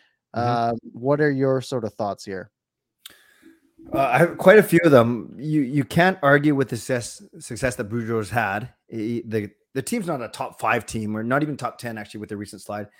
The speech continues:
Speaker 1: but they're still a top sixteen team since he's been here. So they're, let's say they're a playoff caliber team for the last four months. I agree with you, Parker.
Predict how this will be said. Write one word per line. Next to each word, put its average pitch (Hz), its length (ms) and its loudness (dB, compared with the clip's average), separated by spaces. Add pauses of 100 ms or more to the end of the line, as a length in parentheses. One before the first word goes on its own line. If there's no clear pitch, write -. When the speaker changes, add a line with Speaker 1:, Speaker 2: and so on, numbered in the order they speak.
(380)
Speaker 1:
but 135 120 -4
they're 143 100 0
still 180 200 0
a 165 100 0
top 147 380 0
sixteen 123 580 -8
team 113 340 -10
since 107 280 -14
he's 98 140 -14
been 98 180 -12
here. 90 120 -12
So 127 140 -8
they're, 135 420 -4
let's 147 200 -2
say 160 140 -2
they're 131 180 0
a 113 80 -6
playoff 110 380 -4 (540)
caliber 98 420 -8
team 90 320 -12
for - 80 -16
the 92 100 -14
last 90 280 -12
four 98 100 -12
months. 87 240 -14
I 101 140 -6
agree 98 220 -6
with 98 140 -10
you, 101 60 -12
Parker. 87 440 -10